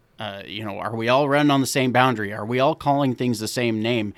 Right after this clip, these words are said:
And that consistency in our naming processes across products, across tank mixes, across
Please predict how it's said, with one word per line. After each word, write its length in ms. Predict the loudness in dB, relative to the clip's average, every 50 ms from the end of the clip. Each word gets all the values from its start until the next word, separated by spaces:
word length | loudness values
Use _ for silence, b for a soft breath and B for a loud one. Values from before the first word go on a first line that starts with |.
| B B B B B B B B -10
And 160 | -6 -2 0
that 160 | 0 0 0
consistency 1000 | -2 -6 -6 -6 -4 -4 -4 -4 -6 -4 -2 0 0 0 0 -2 -2 -2 -2 -2
in 100 | -2 -2
our 120 | -2 -2 -2
naming 680 | -2 0 2 2 2 2 2 2 2 0 -2 -4 -6
processes 800 | -8 -2 0 2 2 2 2 0 -4 -6 -6 -6 -8 -8 -8 -8 -8
across 400 | -10 -6 -4 -4 -4 -4 -4 -8
products, 800 | -8 -4 0 2 2 2 2 2 0 -2 -4 -8 -12 -14 -14 -16 _
across 540 | -16 -16 -14 -6 -4 -2 -2 -2 -2 -4 -6
tank 300 | -4 -2 -2 -2 -2 -2
mixes, 600 | -2 -2 -2 -4 -6 -6 -6 -6 -4 -6 -6 -10 -10 -10
across 760 | -10 -12 -10 -6 -2 0 2 2 0 0 -2 -6 -8 -10